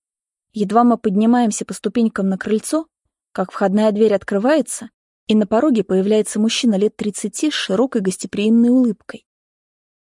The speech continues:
Но что удивляет меня, так это то, что он почти такой же большой и мощный, как мой муж. "Добрый вечер!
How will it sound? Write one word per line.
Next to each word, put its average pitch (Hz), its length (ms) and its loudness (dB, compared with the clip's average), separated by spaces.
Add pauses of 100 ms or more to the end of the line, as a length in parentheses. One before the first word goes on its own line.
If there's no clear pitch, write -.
(260)
Но 190 260 0
что - 240 -2
удивляет 202 540 2
меня, 175 340 -2
так - 160 -10
это 185 160 -6
то, 269 180 0
что - 200 -4
он 220 100 0
почти - 340 -4
такой 240 360 0
же 185 120 -6
большой 190 460 0
и 175 40 0
мощный, 196 460 -2
как - 220 -12
мой 254 160 4
муж. 202 340 -2 (1600)
"Добрый 349 340 4
вечер! 233 380 2